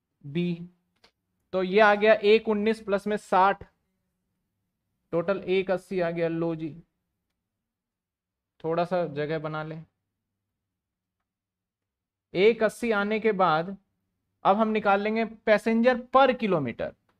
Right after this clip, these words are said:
पैसेंजर per किलोमीटर, तो डिवाइड कर देंगे।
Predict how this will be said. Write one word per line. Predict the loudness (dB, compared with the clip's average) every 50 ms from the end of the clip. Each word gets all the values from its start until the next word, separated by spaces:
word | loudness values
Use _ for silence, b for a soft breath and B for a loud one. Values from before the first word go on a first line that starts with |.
| _ _ _ _ _ _ _ _ _ _ _ _ _ _ _ _
पैसेंजर | -6 -6 -4 -4 -6 -6 -4 -2 0 0 0 0 -2 -4 -12 -20 _ _ _ _ _ _ _ -20 _ _ _ _ _ _ _ _ _ _ _ _ _ _ _ _ _ _ _ _ _ _ _ _ _ _ _ _ _ 0
per | 2 4 6 6 6 4 2 -4
किलोमीटर, | -6 -4 -2 -2 -2 -2 -4 -4 -6 -6
तो | -6 -6 -2
डिवाइड | -2 0 2 4 4 4 2 0 0
कर | 0 0 0
देंगे। | 0 -2 -2 -2